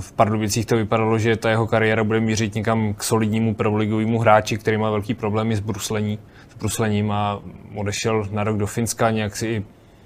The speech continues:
změnil svý priority a, a začal pracovat jinak a najednou tady máme takovýhle trošku jako atypického českého hráče, který český hokej nemá zas tak tolik, takový ty důrazný, tvrdý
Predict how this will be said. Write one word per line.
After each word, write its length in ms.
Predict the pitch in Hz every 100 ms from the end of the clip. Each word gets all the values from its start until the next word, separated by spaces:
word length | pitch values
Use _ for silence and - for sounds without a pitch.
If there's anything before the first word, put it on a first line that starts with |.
| - -
změnil 540 | 107 107 107 110 107
svý 340 | 104 - 113 101 -
priority 640 | 110 107 107 110 117 117 113
a, 120 | 107 - - -
a 340 | 107 101 98
začal 320 | 104 101 113
pracovat 440 | 98 104 - 110 110
jinak 360 | 104 107 104 -
a 320 | 107 104 104
najednou 380 | 107 104 101 101
tady 160 | 107
máme 380 | 107 104 110 110 - - - -
takovýhle 320 | 104 120 117
trošku 280 | 113 107 120
jako 160 | 98 -
atypického 560 | - 113 101 - 127
českého 320 | 113 110 - 120
hráče, 260 | 110 117
který 200 | - 120
český 260 | 123 120 139
hokej 180 | 123 143
nemá 200 | 135 135
zas 120 | 131
tak 140 | 143
tolik, 340 | - 107 113 -
takový 240 | - 113
ty 100 | 113
důrazný, 520 | 110 117 117 107 117
tvrdý 420 | 107 110 107 107